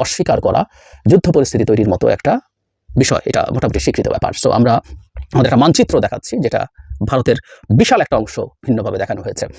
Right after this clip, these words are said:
এখানে একটা কথা জরুরি যে পরাশক্তিগুলোর মধ্যে এই ধরনের চর্চা আছে, যেমন চায়না। চায়না তার ম্যাপে অরুণাচল প্রদেশকে তার অংশ হিসেবে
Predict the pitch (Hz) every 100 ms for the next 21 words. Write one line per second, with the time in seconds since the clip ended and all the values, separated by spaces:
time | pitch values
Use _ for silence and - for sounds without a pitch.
0 | - - - - 226 320 302 277 240 190
1 | 254 185 123 160 180 - 220 196 190 156
2 | 135 131 123 - - 113 104 - 135 127
3 | - 120 - - - 131 117 - 101 95
4 | - 113 - 110 147 170 143 120 107 104
5 | 104 107 104 104 110 - -